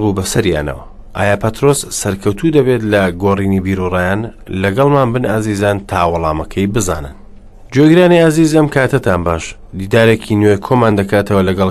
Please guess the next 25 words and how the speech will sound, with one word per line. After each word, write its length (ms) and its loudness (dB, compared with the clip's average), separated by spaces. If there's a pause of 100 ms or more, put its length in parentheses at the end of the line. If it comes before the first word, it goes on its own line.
کتێبی 360 -4
پیرۆز. 340 -4 (280)
وشەی 380 0
خودا 280 0 (180)
لە 140 0
ئەڵقەیەکی 680 0
نوێی 240 0
بەرنامەی 520 0
گەنجینەکانی 760 -2
دانایی 400 -2
دەخوێنی. 420 -6 (160)
هاوڕێیان 480 4
بابەتی 420 2 (100)
موژدە 400 2
بزوتنەوەیەکی 800 0
ڕێکخراو 500 0
نییە 160 2
و 120 0
بابەتێک 460 0 (100)
نییە 160 2 (100)
کە 160 0 (260)
وڵاتان 480 0 (140)
یاخود 380 -2
دامەزراوەیەکی 920 0
سیاسیان 500 0